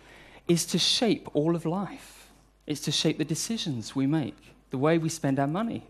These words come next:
the way we spend our time. It's meant to be a shaping influence if we really are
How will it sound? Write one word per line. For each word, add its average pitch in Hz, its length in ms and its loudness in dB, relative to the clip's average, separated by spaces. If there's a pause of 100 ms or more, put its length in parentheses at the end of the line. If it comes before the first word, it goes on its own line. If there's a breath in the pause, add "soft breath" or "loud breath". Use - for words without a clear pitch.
the 127 180 -10
way 123 140 0
we 139 120 -2
spend 117 320 -8
our 135 100 -8
time. 131 480 -8 (300 loud breath)
It's - 180 -6
meant 175 160 0
to - 80 -12
be 151 100 0
a 143 60 -2
shaping 123 960 -2 (260 loud breath)
influence 147 720 -2
if 151 200 0
we 156 100 6
really 190 480 4
are 127 440 4